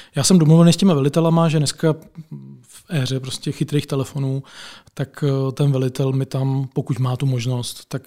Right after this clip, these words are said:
když vyleze z toho auta, tak mi tam udělá třeba dvě, tři fotky nebo nějaký třicetivteřinový video a, a pošle mi to. Takže, mm, to docela začalo fungovat. Eh, to znamená, já mám opravdu veškeré informace o tom, co se děje, jak z operačního střediska,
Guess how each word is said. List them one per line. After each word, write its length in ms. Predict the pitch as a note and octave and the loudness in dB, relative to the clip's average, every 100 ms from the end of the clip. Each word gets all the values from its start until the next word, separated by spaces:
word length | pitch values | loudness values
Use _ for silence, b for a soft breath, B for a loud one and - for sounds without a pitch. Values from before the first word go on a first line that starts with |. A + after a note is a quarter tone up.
| - | -12
když 240 | D3 - C#3 | -12 -12 -10
vyleze 260 | C3 B2+ | -8 -8
z 60 | B2 | -6
toho 180 | C3+ C3 | -6 -6
auta, 280 | B2 C3+ | -8 -10
tak 220 | C3 - D3 | -10 -10 -14
mi 100 | C3+ | -10
tam 180 | C#3 | -10
udělá 300 | D3 C3 B2+ | -8 -8 -8
třeba 360 | B2 D3 C3+ B2+ - | -10 -12 -12 -12 -16
dvě, 180 | C#3+ B2 | -16 -12
tři 340 | A#2 - C3 B2+ B B B B | -8 -6 -6 -8 B B B B
fotky 540 | _ C3+ - - C3+ B2+ | _ -14 -14 -10 -6 -4
nebo 220 | C3 B2 | -4 -4
nějaký 420 | B2+ B2 - C#3 | -6 -8 -10 -12
třicetivteřinový 840 | B2+ B2 C3+ C3 - B2 C3 B2+ C3 | -10 -8 -8 -8 -6 -6 -4 -4 -4
video 520 | B2 B2+ B2 B2+ C3 | -4 -6 -6 -6 -6
a, 120 | C3 - | -8 -12
a 60 | - | -14
pošle 300 | - - C#3 | -10 -6 -4
mi 100 | B2+ | -4
to. 240 | B2+ B2+ - b b b _ - | -6 -8 -10 b b b _ -12
Takže, 480 | C3+ A#2 C3 C3 C3 _ - | -10 -4 -4 -6 -10 _ -20
mm, 400 | D3 C#3 C3+ C#3 - | -20 -20 -20 -20 -8
to 100 | C#3+ | -4
docela 380 | C3+ - C#3+ C3+ | -2 0 0 0
začalo 300 | C3+ D3+ C#3+ | -2 -2 -2
fungovat. 720 | C3 B2+ C#3+ C#3+ C#3 - - b b b - | -2 -2 0 0 -2 -6 -20 b b b -14
Eh, 760 | C3 B2+ B2+ B2+ B2+ B2+ B2+ B2+ | -10 -6 -6 -6 -6 -6 -8 -8
to 120 | C3+ | -6
znamená, 300 | C3 C3 C3+ | -4 -2 -2
já 140 | B2+ | -2
mám 200 | C3+ C3+ | -2 -2
opravdu 380 | C3 C3 C3 C3 | -4 -4 -4 -4
veškeré 380 | B2+ C3+ - D3 | -6 -8 -6 -6
informace 540 | C3 - C3+ B2+ - | -6 -6 -6 -6 -8
o 60 | B2 | -8
tom, 160 | C3+ | -6
co 120 | C3 C#3 | -6 -6
se 160 | D3 | -6
děje, 320 | C3+ C3+ C3+ C#3+ | -4 -4 -4 -6
jak 160 | C#3+ | -6
z 60 | - | -6
operačního 420 | D#3 D3 C3+ D3 | -6 -6 -6 -8
střediska, 600 | - C#3 C3+ - D#3+ C#3 | -8 -10 -10 -10 -8 -8